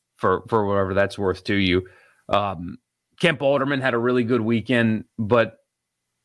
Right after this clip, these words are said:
you know, Ole Miss, uh, lost a series to Missouri. And now, uh, y-, you can't change this. They have eighteen conference losses,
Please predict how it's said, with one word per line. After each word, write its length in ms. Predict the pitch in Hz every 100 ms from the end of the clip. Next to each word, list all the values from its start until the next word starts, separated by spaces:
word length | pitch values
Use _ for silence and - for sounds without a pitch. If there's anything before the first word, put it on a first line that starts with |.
| _ _ _
you 140 | 120 110
know, 140 | 104
Ole 180 | 104 110
Miss, 420 | 110 101 - - - - - - - -
uh, 140 | - -
lost 320 | 113 113 -
a 20 |
series 320 | 113 120 117 113
to 100 | 120
Missouri. 580 | 107 110 117 78 - - _ _ _ _ _
And 540 | - 113 101 95 95 101
now, 500 | 117 107 104 123 156 - -
uh, 40 | - - - -
y-, 200 | - 110
you 260 | 98 113 117
can't 260 | 165 160
change 240 | 147 139 123
this. 220 | 151 131
They 80 | 123
have 140 | 110
eighteen 340 | 131 117 139 123
conference 400 | 113 107 104 104
losses, 460 | 90 80 - -